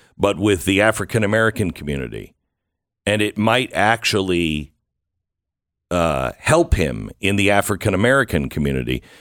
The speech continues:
not because they want, you know, somebody, uh, who's,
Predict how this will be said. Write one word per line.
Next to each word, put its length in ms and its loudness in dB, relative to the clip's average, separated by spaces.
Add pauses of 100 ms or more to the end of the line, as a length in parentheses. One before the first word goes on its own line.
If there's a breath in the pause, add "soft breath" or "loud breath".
(120)
not 160 4
because 280 2
they 120 4
want, 340 0 (160)
you 120 0
know, 240 -4 (260)
somebody, 560 0
uh, 160 -4
who's, 340 -2